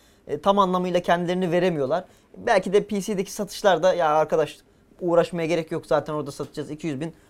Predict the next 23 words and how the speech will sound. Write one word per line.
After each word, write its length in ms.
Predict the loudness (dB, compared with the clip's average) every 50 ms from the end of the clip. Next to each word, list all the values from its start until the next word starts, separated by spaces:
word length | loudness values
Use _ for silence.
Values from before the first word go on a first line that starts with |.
| _ _
burada 200 | -8 -6 -6 -6
satacağız 400 | -8 -8 -12 -8 -6 -6 -6 -6
iki 180 | -6 -6 -6 -4
milyon 300 | -4 -2 -2 -2 0 0
diye 160 | -2 -2 -4
düşünüyorlardır 720 | -4 -6 -6 -2 4 4 6 8 8 8 8 6 2 0 -2
diye 120 | -2 -4
düşünüyorum. 480 | -4 -8 -8 -4 -2 -2 -2 -2 -2 -4 -8 -20 _ 0
Belki 240 | 0 2 2 2 4
de 60 | 4
yanlış 480 | 4 4 4 2 0 0 -2 -4 -8 -10
düşünüyorum. 560 | -12 -10 -10 -8 -6 -6 -4 -4 -4 -6 -8 -12 -20 -20 -20 -20 -12 _
E, 340 | 2 6 6 6 6 4 0
o 240 | 0 2 4 6 8
da 180 | 8 8 6 4
sebep 280 | 0 -2 -2 0 2
olabilir 280 | 2 2 4 4 4 4
ama 140 | 4 2 4
G 200 | 6 6 6 6
T 120 | 6 6
A 120 | 6 6
beşin 240 | 4 2 2 0 0
duyurusu 440 | 0 0 0 -2 -2 -2 -2 -2 -2